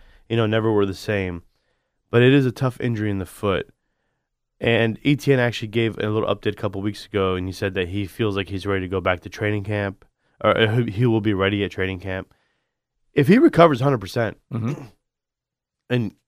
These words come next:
Speaker 1: goes back to normal, I, I don't see why not. I mean, what, I, I don't, I think he's that type of player that can do that.
Speaker 2: Right.
Speaker 1: The question is gonna be, how well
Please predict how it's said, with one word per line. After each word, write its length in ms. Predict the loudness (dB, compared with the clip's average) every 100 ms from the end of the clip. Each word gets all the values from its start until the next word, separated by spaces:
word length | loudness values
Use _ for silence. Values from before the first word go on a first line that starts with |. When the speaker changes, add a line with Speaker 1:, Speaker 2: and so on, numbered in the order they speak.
| -2
Speaker 1:
goes 200 | 0 4
back 220 | 4 2
to 120 | -2 -8
normal, 580 | -4 -2 0 -2 -4 -10
I, 200 | -4 0
I 20 |
don't 160 | 0 0
see 140 | -2
why 160 | -2 0
not. 320 | 2 2 2
I 60 | 0
mean, 300 | -4 -8 -12
what, 220 | -4 -2 -2
I, 100 | -8 _ _
I 60 | -2
don't, 180 | -2 -2
I 100 | -6
think 200 | -2 -2
he's 140 | -2 -2
that 100 | -2
type 160 | -4 -6
of 80 |
player 200 | -4 -4 -2
that 100 | -6
can 180 | -12
do 180 | -4 -4
that. 260 | -4 -6 -2
Speaker 2:
Right. 220 | -2 -2 -12 _ _ _ -4
Speaker 1:
The 120 | -4
question 460 | 2 4 4 2 -2
is 60 |
gonna 200 | 0 -2
be, 260 | 0 0 0
how 220 | 2 2
well 300 | 4 2 0